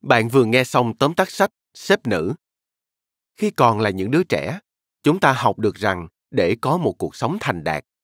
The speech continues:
ta cần đạt điểm cao, vào đại học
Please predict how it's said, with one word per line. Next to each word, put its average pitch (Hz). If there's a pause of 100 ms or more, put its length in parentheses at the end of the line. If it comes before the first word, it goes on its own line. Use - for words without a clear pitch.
(160)
ta 160
cần 95
đạt 85
điểm 95
cao, 123 (600)
vào 98
đại 90
học 104